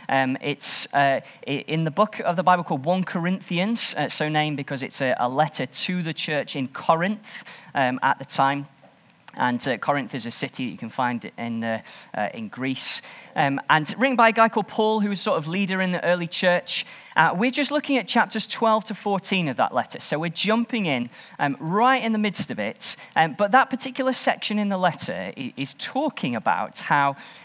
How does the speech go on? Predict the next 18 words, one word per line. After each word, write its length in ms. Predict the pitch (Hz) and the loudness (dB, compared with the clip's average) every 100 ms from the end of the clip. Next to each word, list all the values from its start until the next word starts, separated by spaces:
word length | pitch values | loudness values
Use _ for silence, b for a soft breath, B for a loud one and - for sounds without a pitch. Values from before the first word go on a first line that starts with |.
| B | B
there 160 | 170 185 | 4 6
are 260 | 175 151 - | 4 2 0
gifts 520 | 185 226 - - - | 0 0 -4 -12 -10
or 80 | 104 | -10
talents 540 | - 160 190 185 - | 2 4 4 0 -4
or 120 | 165 160 | -4 -4
abilities, 640 | 151 165 156 - 156 151 | -2 -4 -4 -6 -6 -6
if 160 | 147 143 | -10 -6
you 80 | 127 | 0
like, 380 | 123 117 - - B B - | 0 0 -6 -20 B B -2
um, 180 | 135 127 | -2 2
that 160 | 170 170 | 2 4
are 180 | 175 151 | 4 2
given 380 | - 240 277 262 | -2 -2 0 0
to 360 | - - 233 107 | -2 -2 -2 -2
us 220 | 110 - | -4 -8
by 360 | 143 175 185 220 | -2 2 2 2
God, 400 | 180 107 104 | 0 -2 -2